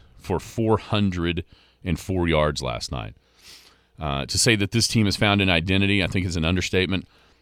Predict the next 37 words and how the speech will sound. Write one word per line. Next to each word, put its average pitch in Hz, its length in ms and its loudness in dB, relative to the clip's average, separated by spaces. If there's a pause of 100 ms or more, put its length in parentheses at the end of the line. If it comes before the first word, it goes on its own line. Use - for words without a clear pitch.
(120)
w-, 85 180 -6
with 95 180 0
what 92 140 0
they've 85 180 0
done 90 220 2
on 85 100 2
the 80 60 -2
ground 85 320 0
the 80 40 0
last 80 280 0
two 85 160 -2
weeks. 85 320 -2 (680)
<coughs> 659 440 -4 (1040)
it 82 100 -4
seems 80 220 2
like, - 320 -2 (480)
uh, 71 280 -6
the, 65 340 -6
that 80 140 -6
wishbone 95 400 0
formation 95 640 2
and 90 80 2
then 87 180 0 (380)
the 87 80 0
different 85 340 0
variations 90 600 2
off 82 180 2
of 80 140 -4
it. 85 220 2
You 82 100 -2
can 80 80 -2
go 80 140 0
flex 90 300 -2
bone, 82 280 0
you 78 80 -2
can 78 120 -6
go 80 240 0